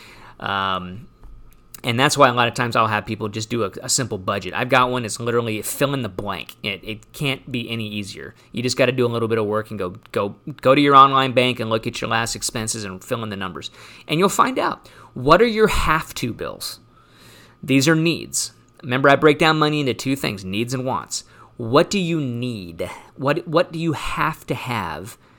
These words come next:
every single month? The have-to bills. Do you still have a mortgage? You still got car payments?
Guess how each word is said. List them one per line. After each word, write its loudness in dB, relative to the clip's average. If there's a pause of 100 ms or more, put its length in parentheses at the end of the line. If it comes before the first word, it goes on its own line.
(600)
every 4
single 0
month? -6
The 2
have-to 0
bills. -6
Do -4
you 0
still 0
have 2
a -2
mortgage? -2 (140)
You -8
still 0
got 2
car 6
payments? -4